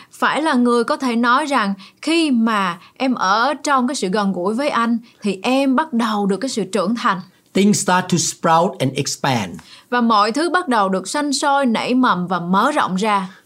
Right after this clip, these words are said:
Speaker 2: The vine not only clings, it also climbs or grow and spread.
Speaker 1: Cây nho không chỉ có đeo bám, à, vào trong cái rễ thôi mà nó còn leo lên, lan rộng ra nữa.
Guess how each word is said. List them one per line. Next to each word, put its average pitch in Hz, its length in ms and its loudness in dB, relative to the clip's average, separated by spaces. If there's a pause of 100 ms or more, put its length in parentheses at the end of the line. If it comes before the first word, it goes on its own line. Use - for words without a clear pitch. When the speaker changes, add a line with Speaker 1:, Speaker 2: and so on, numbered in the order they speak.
Speaker 2:
The - 80 0
vine 165 420 2
not 170 200 0
only 165 380 2
clings, 180 560 2 (280)
it 131 200 -2
also 139 320 2 (220)
climbs 123 520 -2
or 131 60 -4 (100)
grow 139 440 2 (140)
and 139 140 -2
spread. 127 420 -2 (340)
Speaker 1:
Cây 294 200 0
nho 294 340 4
không 285 260 0
chỉ 190 220 -2
có 240 260 2
đeo 277 340 2
bám, 233 420 2 (220)
à, 185 240 -2
vào 185 240 0
trong 247 200 0
cái 330 160 -2
rễ 202 340 0
thôi 269 240 0
mà 196 140 0
nó 175 160 -2
còn 190 240 -4
leo 269 420 -2
lên, 269 300 0
lan 269 280 0
rộng 185 240 -2
ra 214 200 -2
nữa. 202 380 -4